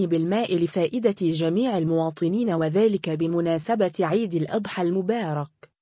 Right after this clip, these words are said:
وفي ظل تزامن هذه المناسبة مع الارتفاع الملحوظ في درجات الحرارة وما ينجر عنه من زيادة كبيرة في الطلب على المياه الصالحة للشرب،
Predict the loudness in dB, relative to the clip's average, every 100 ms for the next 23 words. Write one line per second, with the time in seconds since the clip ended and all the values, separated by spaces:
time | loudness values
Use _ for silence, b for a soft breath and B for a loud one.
0 | 0 0 2 2 2 4 2 2 0 0
1 | 2 2 4 2 0 0 -2 0 0 0
2 | 0 0 0 0 0 0 0 0 -2 0
3 | 0 0 0 -4 -6 -2 -2 0 0 0
4 | -2 -2 -2 0 0 -2 -2 0 2 2
5 | 2 0 0 -6 -4 -2 0 2 0 0
6 | 4 4 4 0 2 0 0 0 0 2
7 | 2 2 0 0 0 0 0 2 2 4
8 | 0 0 -4 -2 0 2 2 2 0 -4
9 | -2 -4 -4 0 2 4 2 2 0 2
10 | 2 0 0 -2 -4 -6 0 0 0 -2
11 | -4 -2 0 0 0 -2 -2 -2 -4